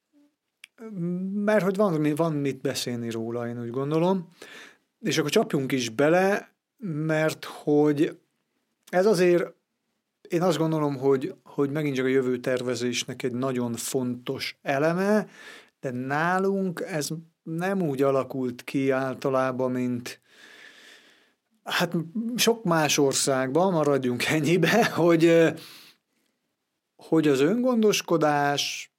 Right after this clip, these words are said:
az valahogy nálunk nem volt egy annyira, vagy hát nem is létezett. Ma pár évtizeddel ezelőtt azért mondjuk így az előző rendszerbe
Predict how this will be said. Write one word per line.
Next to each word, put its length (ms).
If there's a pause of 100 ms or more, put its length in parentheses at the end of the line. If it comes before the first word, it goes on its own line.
(880)
az 260
valahogy 580
nálunk 520
nem 460 (200)
volt 560
egy 200
annyira, 640 (440)
vagy 160
hát 80
nem 100
is 100
létezett. 600
Ma 340
pár 300
évtizeddel 800
ezelőtt 420
azért 260
mondjuk 320
így 120
az 140
előző 460
rendszerbe 720